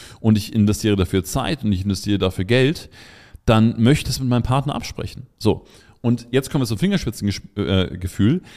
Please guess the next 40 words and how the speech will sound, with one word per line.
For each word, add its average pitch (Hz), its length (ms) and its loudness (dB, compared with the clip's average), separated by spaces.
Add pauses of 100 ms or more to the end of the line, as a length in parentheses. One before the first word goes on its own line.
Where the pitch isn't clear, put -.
(100)
Jetzt - 260 -2
merkst 147 440 2
du 113 60 4
ja 92 180 6
auch, 107 480 0
naja, 98 540 2
meint 104 300 0
derjenige 110 380 4
das 87 140 0
ernst? - 640 -4 (920)
Oder 190 680 4 (680)
ist 135 180 2
es 143 120 -4
halt 135 120 2
einfach 120 220 -2
ein 120 80 2
Vorwand? - 640 0
Wie 110 140 6
gesagt, 95 300 0
wenn's 101 140 2
ein 110 80 0
Vorwand 190 340 4
ist, 180 400 0
gehen 101 120 0
wir 104 80 2
zurück 107 240 0
auf 95 140 0
los, 147 440 0
ähm, 98 460 0
hatten 104 220 -2
wir 95 80 4
bereits 95 240 0
besprochen. 127 460 0
Wenn's 123 220 0
aber 110 160 -2
halt 110 200 0
einfach 120 240 -4
ein 104 120 -4
Einwand 151 340 0
ist, - 260 -10